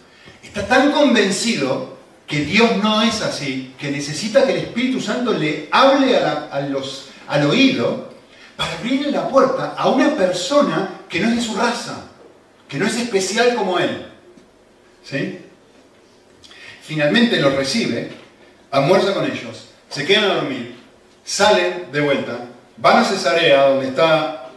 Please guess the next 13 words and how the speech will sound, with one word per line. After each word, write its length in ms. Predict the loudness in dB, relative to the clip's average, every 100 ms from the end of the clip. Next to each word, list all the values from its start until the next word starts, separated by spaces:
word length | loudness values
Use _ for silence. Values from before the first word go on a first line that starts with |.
| -20 0
Cornelio, 600 | 2 2 2 0 -4 -8 -12 -20 -20 -20 -20 -20 -20 _ _ _ _ _ _ _ -20 -20 -10
lo 120 | -6
visita, 600 | -6 -2 -4 -4 -6 -8 -12 -20 _ _ _ _ _ _ -20 -20 -20 -20 -20 -20 -20 _ _ -20 _ _ _ _ _
habla 340 | 2 4 4 2
con 140 | 0
él 200 | -2 -6 -12 -20 -20
y 40 | -20
finalmente 720 | -16 -12 -10 -4 -2 -2 -2
por 260 | -4 -4 -2
primera 400 | -2 2 4 4
vez 200 | 2 -2
lo 140 | -4
capta 480 | -4 -6 -8 -14